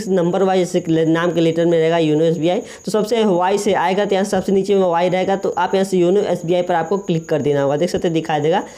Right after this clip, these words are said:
आपको इसको एक बार click कर देने के बाद इस तरह से interface खुल के आ जाएगा। अब आपको क्या करना होगा, देख सकते हैं दिखाई देगा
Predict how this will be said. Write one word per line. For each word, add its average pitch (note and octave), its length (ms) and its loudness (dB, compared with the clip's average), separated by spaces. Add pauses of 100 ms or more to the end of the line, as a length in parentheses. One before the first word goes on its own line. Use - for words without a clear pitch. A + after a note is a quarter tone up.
(240)
आपको F#3 280 -2
इसको A#3 220 0
एक A3+ 180 2
बार A3+ 120 0
click F#3 260 -2
कर G3+ 120 0
देने G3 140 4
के G#3 80 4
बाद G3 140 2
इस G3 100 -2
तरह F#3+ 100 -2
से F#3+ 140 0
interface F#3 380 0
खुल F3+ 140 -4
के F3+ 140 -2
आ C3+ 180 0
जाएगा। F3+ 280 0
अब A3 420 -4
आपको A3+ 320 -2
क्या F3+ 140 0
करना D#3+ 200 0
होगा, F3 200 0 (300)
देख A3 100 0
सकते A3 160 0
हैं G3+ 80 0
दिखाई G#3+ 260 0
देगा A3 160 0